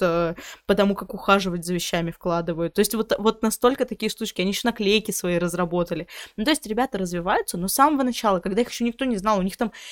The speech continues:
и подписчиков в нашем любимом запрещённом Инстаграме было очень мало,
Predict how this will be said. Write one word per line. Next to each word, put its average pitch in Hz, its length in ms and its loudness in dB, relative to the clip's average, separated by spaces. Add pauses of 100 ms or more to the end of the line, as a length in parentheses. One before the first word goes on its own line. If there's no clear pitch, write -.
и 202 140 -6
подписчиков 254 680 2
в 208 100 -6
нашем 220 500 2
любимом 202 420 2
запрещённом 196 640 2
Инстаграме 202 560 2
было 190 180 2
очень 185 520 0
мало, 180 440 2